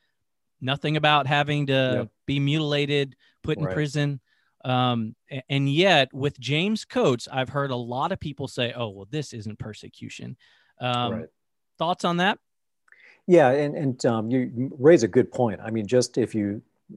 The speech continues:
Speaker 2: look at that, um, Webster definition,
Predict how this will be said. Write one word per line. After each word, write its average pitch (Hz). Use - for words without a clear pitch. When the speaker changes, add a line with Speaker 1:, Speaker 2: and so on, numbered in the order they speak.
Speaker 2:
look 123
at 113
that, 101
um, 98
Webster 117
definition, 95